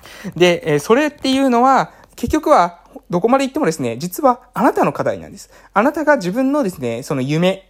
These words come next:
達成したかったことを、えー、実現するときに、人の意見、人の、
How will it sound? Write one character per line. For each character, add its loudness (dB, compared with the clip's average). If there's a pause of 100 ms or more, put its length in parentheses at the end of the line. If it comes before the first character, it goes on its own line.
(120)
達 -6
成 2
し -6
た 0
か 2
っ -16
た -4
こ -4
と -12 (420)
を、 4
え 2
ー、 -10
実 -6
現 2
す -6
る -6
と 0
き -4
に、 -2 (120)
人 2
の 2
意 -4
見、 -4
人 2
の、 0